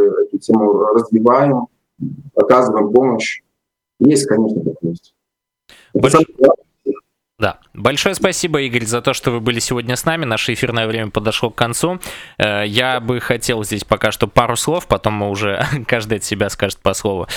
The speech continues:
Speaker 2: Э, большое спасибо нашим слушателям и зрителям за то, что вы нас поддерживаете, за то, что вы нас смотрите, подписываетесь, э, ставите вот эти,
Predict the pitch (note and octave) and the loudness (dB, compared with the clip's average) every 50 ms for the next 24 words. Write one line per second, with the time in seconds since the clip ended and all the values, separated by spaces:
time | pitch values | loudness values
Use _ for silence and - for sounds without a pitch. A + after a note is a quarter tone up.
0 | - - F#3+ - - F#2+ G2 G2 G2 G2 F#2+ G2 A#2+ B2+ - - D3+ - - C#3 | -12 -10 -6 -2 0 0 0 0 -2 -2 -2 -2 -2 -2 0 -2 -2 0 0 0
1 | B2 - C#3 A#2 G#2 G2+ G#2 G#2 G2+ - A2+ G#2+ - B2+ A#2+ A2 - - - G#2 | 0 0 -4 -2 -2 -2 -2 -2 -2 -2 -4 -4 -4 -4 -4 -4 -4 -6 -6 -4
2 | G2 G2+ G2+ G#2 A2 A2+ G2+ - - G2 F#2 F#2 F#2+ F#2 - G2 - - G2 F#2+ | -4 -4 -4 -4 -4 -4 -4 -6 -6 -6 -6 -4 -4 -2 -2 -4 -4 -4 -6 -6
3 | F#2+ F#2 F2 - - F#2+ F#2+ F#2 F#2 F#2+ F#2 G2 F#2 F2 E2 E2+ - - F#2 F2+ | -4 -4 -6 -4 -4 -4 -4 -4 -4 -6 -4 -4 -6 -6 -6 -6 -8 -8 -8 -6
4 | - F#2+ F#2 - - F2+ F#2 F2+ F2 F2 - - G#2+ G#2 G#2 - - F2+ - - | -4 -4 -6 -6 -6 -6 -6 -6 -6 -6 -6 -6 -4 -4 -4 -4 -6 -10 -10 -6
5 | - - G#2 G#2 - - - A#2+ A2 - - - - F2+ F2 E2+ E2 - - E2 | -2 0 0 0 0 -4 -8 -6 -6 -6 -6 -6 -6 -6 -6 -6 -6 -6 -6 -6
6 | - - - - - F2+ F2 E2+ E2+ E2+ F2 - - - A2 G2+ F#2+ F2+ - - | -6 -8 -8 -6 -6 -4 -4 -4 -4 -6 -6 -6 -4 -2 -2 -2 -2 -6 -8 -10
7 | - - - - F2+ - - - | -10 -10 -10 -8 -10 -10 -10 -14